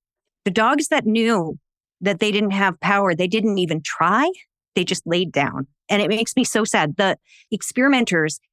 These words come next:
had to go in and actually, like, physically move the dog's legs to get them to leave the cage. And they didn't have to do it once.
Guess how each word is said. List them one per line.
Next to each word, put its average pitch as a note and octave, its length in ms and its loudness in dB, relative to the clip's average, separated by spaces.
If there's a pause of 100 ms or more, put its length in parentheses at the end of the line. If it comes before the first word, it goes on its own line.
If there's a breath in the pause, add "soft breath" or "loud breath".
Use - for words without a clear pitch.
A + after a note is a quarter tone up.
(100)
had A3 140 0
to - 80 0
go F#3 260 2
in G#3+ 160 2
and F3+ 120 2
actually, G3 380 0
like, D#3+ 220 0
physically G#3+ 680 -4 (120)
move G3+ 380 0 (140)
the G3 100 -4
dog's E3+ 520 -2 (100)
legs D#3 580 -2 (280 loud breath)
to - 100 0
get E3+ 320 -2 (140)
them D#3+ 460 0 (180)
to G#3+ 120 -2
leave F#3 280 -2
the E3+ 80 -2
cage. E3 440 -2 (160 loud breath)
And G#3+ 120 2
they G#3 80 0
didn't G#3 220 0
have G3+ 180 -2
to F#3+ 100 -4
do F3+ 180 0
it - 100 -4
once. - 400 -4